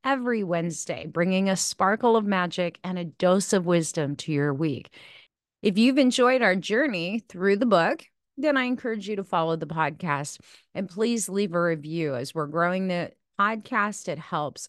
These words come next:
a bunch. Your feedback not only warms my heart,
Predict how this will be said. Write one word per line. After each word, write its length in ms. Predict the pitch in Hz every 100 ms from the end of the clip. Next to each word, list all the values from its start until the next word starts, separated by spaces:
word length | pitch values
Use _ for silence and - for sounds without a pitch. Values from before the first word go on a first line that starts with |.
| -
a 160 | 156
bunch. 600 | 147 123 143 120 71 64 - _ _ _ -
Your 240 | 208 247
feedback 720 | 277 - 233 220 190 175 147 -
not 200 | 170 160
only 300 | 143 180 170
warms 420 | 151 151 160 -
my 140 | 160 143
heart, 340 | 147 139 -